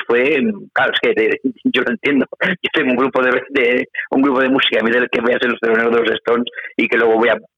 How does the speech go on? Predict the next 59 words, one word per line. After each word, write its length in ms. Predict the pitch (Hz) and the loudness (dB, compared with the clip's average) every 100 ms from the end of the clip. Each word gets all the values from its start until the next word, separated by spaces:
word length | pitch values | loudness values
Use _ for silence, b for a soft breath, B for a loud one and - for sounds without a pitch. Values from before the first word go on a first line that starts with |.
| - | -4
poder 180 | 120 117 | -2 0
departir 360 | 117 113 - 117 | 0 0 -4 -2
con 140 | 113 | 0
ellos, 140 | 120 113 | 0 0
aunque 160 | 104 | 0
sea 140 | 113 110 | -2 -2
cinco 220 | 117 117 | -2 0
minutos, 340 | 107 107 113 120 | 0 0 -2 -2
pues 140 | - - _ _ _ _ - | -4 -6 _ _ _ _ -4
salieron 360 | 104 104 120 | -2 0 0
con 140 | 123 123 | 0 0
un 80 | 120 | 0
subidón, 500 | 127 117 110 113 123 | 0 0 2 0 0
con 140 | 113 | -2
unas 200 | 113 123 107 | -2 -2 -2
ganas 300 | 104 113 123 135 | -2 0 0 -2
que, 160 | - 113 95 - | -2 -2 -2 -4
que, 100 | 98 | -2
que 100 | 113 | -2
seguramente, 580 | 113 120 123 120 123 139 - B B B - | 0 2 2 0 0 -2 -4 B B B -4
pues, 140 | - - | -2 0
será 160 | 117 123 | 2 2
muy 120 | 147 | 2
<laughs> 20 | |
difícil 260 | - 147 - | 0 -2 0
que 60 | 147 | 0
lo 100 | 113 | 0
vuelvas 260 | 120 117 101 | 0 0 0
a 60 | |
ver, 140 | 123 160 | 0 0
por 120 | 113 | 0
muy 120 | 110 | 0
profesionales 460 | 117 120 113 113 110 | 0 0 0 0 -2
que 100 | - | -4
sean, 180 | 107 - | -4 -2
¿no? 160 | 107 127 B B B | -2 -2 B B B
Y, 340 | 98 104 104 107 | -2 0 0 0
y 20 | |
sobre 140 | - 104 | 0 0
todo 100 | 120 | 2
eso, 180 | 113 101 | 0 0
de 120 | 92 | 0
Sidoní 260 | - 98 107 | 0 0 0
me 120 | 110 | 0
quedo 200 | 110 113 | 0 0
con, 180 | 117 104 | 0 0
con 160 | 95 98 | -2 -2
esta, 220 | 98 - 107 110 107 - | -2 -4 -2 -2 -2 -2
con 140 | 107 | -2
esa 180 | 110 110 | -2 -2
ilusión, 440 | 131 104 - 113 117 | -2 -2 -2 0 0
con 80 | 113 | -2
esa 180 | 104 113 | -2 -4
cara 260 | 101 110 - _ _ - | -2 -2 -4 _ _ -4
radiante 560 | 107 104 107 110 113 | -2 0 0 0 0
de 100 | 117 | 0
todos 200 | 110 113 - | 2 0 0
sus 100 | 113 | 0
miembros 420 | 107 107 104 117 | 0 0 0 -2